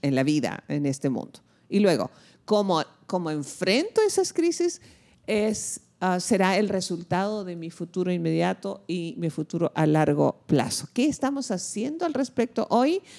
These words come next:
Bueno, la crisis mundial por la que aún, aún estamos inmersos, eso es así, aunque ya las primeras puertas se empiezan a abrir, este, nos ha evidenciado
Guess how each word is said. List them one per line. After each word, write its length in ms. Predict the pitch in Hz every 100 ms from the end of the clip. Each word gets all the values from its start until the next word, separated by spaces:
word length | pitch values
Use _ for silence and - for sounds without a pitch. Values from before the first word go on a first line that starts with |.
| - -
Bueno, 280 | - 170 127
la 240 | - 190 190
crisis 500 | 214 254 240 277 240
mundial 680 | 208 196 190 233 247 330 349 -
por 160 | 170
la 120 | 147
que 120 | 165 160
aún, 280 | 170 220 -
aún 380 | 151 151 226 392
estamos 540 | 190 - 147 156 -
inmersos, 560 | 156 165 160 180 240 247
eso 180 | 139 160
es 140 | 156
así, 320 | 220 277 262 - - - -
aunque 300 | - 147 170
ya 140 | 165 170
las 120 | 190
primeras 400 | - 143 160 190
puertas 480 | - 170 165 170 175
se 80 | 151
empiezan 460 | 147 160 160 175
a 60 | 196
abrir, 360 | 220 262 - - - - - -
este, 300 | 196 185 180 -
nos 240 | 190 185
ha 300 | 208 202 214 -
evidenciado 920 | 170 160 160 156 151 220 226 277 -